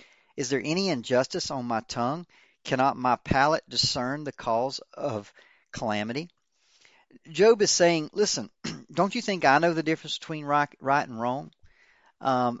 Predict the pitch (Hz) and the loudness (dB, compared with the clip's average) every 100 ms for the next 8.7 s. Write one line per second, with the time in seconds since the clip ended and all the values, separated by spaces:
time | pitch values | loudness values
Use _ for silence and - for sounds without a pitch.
0 | 123 139 185 - 208 196 165 107 131 156 | -4 0 0 0 -2 -2 2 2 2 2
1 | 151 139 143 135 - 135 147 135 120 - | 2 4 2 0 -6 -6 -6 -8 -8 -8
2 | 107 120 135 147 160 _ _ _ _ _ | -6 -6 -4 -4 -6 _ _ _ _ _
3 | _ 143 196 226 151 135 120 135 190 180 | _ 2 2 2 -2 0 2 4 4 0
4 | 151 151 170 - 127 131 160 135 - 107 | 0 2 2 -2 0 2 2 -2 -8 -12
5 | 104 98 98 - 117 104 107 107 - - | -10 -10 -10 -6 -6 -6 -12 -14 -16 -16
6 | 123 107 104 - 135 139 101 85 87 _ | -12 -10 -10 -6 -4 -4 -6 -12 -18 _
7 | _ _ - - - 151 160 143 - 127 | _ _ -20 -20 0 6 8 6 0 4
8 | 190 233 165 135 123 127 | 10 10 10 8 8 4